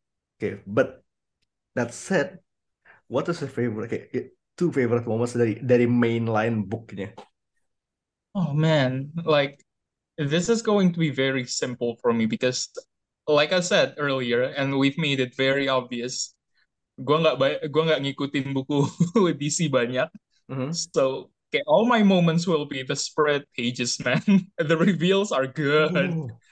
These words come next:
Speaker 1: man, Sampere is, Sampere and Sanchez is at the top of their game. Bener-bener bagus banget.
Speaker 2: Oh, semua bagus banget, sumpah. When, when the Justice League came back,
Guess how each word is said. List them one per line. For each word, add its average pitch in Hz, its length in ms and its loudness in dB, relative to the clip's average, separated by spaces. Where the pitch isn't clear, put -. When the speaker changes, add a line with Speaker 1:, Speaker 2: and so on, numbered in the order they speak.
Speaker 1:
man, 127 280 -6
Sampere 113 560 -2
is, 120 120 -6
Sampere 113 720 -2
and 110 440 -4
Sanchez 113 480 -8
is 127 80 -8
at 117 80 -4
the 110 140 -6
top 107 240 -6
of 113 80 -6
their 110 160 2
game. 101 320 -2
Bener-bener 107 520 -6
bagus 135 320 -8
banget. 117 320 -4
Speaker 2:
Oh, 160 560 0
semua 170 480 0
bagus 147 320 -4
banget, 143 300 -6
sumpah. 135 420 -2
When, 151 320 0
when 160 160 6
the 175 80 4
Justice 170 560 0
League 156 240 -2
came 139 260 0
back, 120 360 0